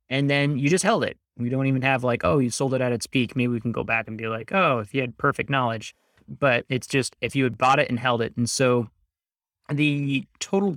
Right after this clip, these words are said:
gain would have been two point five eth, a gain of a hundred forty-four percent on your, your overall piece. So it's kind of, you know, it's interesting and it's fun to look at. And also, I, I think it helps me just look at it.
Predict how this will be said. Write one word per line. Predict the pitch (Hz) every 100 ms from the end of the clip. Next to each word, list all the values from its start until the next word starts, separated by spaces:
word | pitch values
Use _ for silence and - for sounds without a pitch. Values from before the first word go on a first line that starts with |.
| -
gain | 131 135 127 120
would | 113
have | 117 101
been | 113
two | 110 139
point | 135 117
five | 127 117 -
eth, | 170 165 - - _ _ _ _ _
a | 120 120
gain | 117 127
of | 123
a | 101
hundred | 120 117
forty-four | 110 123 -
percent | 113 117 120 113 -
on | 120 117 117 113 110 113
your, | 113 110 -
your | 113 117
overall | 120 107 110 107
piece. | - 117
So | - - 131 120 - _ _ _ -
it's | 151
kind | - 214
of, | 202 175 143 - - _ -
you | 127
know, | 120 - _ _ _
it's | 139 -
interesting | 165 170 147 175
and | 151
it's | 123
fun | - 135
to | 135
look | 123 127 147
at. | 147 156 - - 135 -
And | 143
also, | 123 175 175
I, | 143 -
I | 131
think | - 131 127 - _ _ _
it | 127
helps | - 214 -
me | 165 160
just | 120 131 -
look | 117 117 127 127
at | 131 123
it. | 123 120